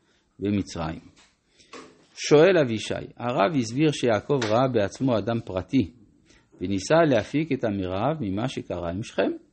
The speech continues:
קצת קשה לי בסברה לומר שלא רצה לנקום על חילול השם שנעשה בביתו. האם אפשר לומר שיעקב ראה במעשה זה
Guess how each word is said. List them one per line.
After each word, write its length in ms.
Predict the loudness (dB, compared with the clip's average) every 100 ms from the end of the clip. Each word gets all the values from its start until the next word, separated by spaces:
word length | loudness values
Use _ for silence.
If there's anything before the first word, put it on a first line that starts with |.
| _ _ _
קצת 200 | -8 -8
קשה 280 | -4 -4 0
לי 200 | 2 2
בסברה 460 | 0 -4 -2 0 2
לומר 280 | 2 0 -2
שלא 400 | -2 0 2 2
רצה 240 | 2 2
לנקום 520 | 2 -2 -2 -2 0
על 100 | -4
חילול 360 | -6 -6 -2 -2
השם 300 | -2 -4 -4
שנעשה 480 | -6 -6 -4 -4 -6
בביתו. 420 | -6 -8 -10 -12 _ _ -20 -20 _ _
האם 220 | 4 6 6
אפשר 240 | 4 2
לומר 320 | 2 2 -2
שיעקב 500 | -2 -4 -4 -4 -4 -2
ראה 220 | 0 0
במעשה 460 | -2 -4 -6 -6
זה 120 | -4